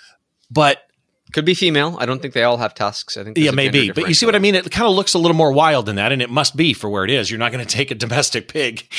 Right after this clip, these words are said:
Speaker 1: <laughs> and throw it next to a bunch of Komodo dragons. But <clears throat> they mounted the camera on the pig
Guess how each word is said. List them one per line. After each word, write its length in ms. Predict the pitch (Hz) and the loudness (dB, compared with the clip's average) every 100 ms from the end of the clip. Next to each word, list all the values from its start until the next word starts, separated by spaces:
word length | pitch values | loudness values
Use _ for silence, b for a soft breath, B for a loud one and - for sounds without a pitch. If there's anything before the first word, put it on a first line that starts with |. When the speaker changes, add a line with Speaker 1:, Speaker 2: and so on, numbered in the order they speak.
| B | B
Speaker 1:
<laughs> 180 | - 262 | -4 -2
and 100 | 160 | -2
throw 320 | - 170 196 | 0 2 4
it 120 | 180 | 2
next 200 | 165 160 | 0 -2
to 100 | - | 0
a 20 | 143 | 0
bunch 200 | 147 - | 0 -2
of 40 | |
Komodo 260 | 147 127 104 | -4 -4 -2
dragons. 440 | 101 214 143 104 - B B B B _ 143 | 0 0 0 -4 -10 B B B B _ -2
But 260 | 156 151 - _ _ | 0 0 -2 _ _
<clears throat> 240 | - 190 | -8 -6
they 160 | 160 160 | -2 0
mounted 300 | 156 180 254 | 2 2 0
the 80 | 233 | -2
camera 320 | - 185 180 | 0 2 4
on 60 | 185 | 2
the 80 | 185 | 0
pig 340 | 117 87 104 | -2 -4 -6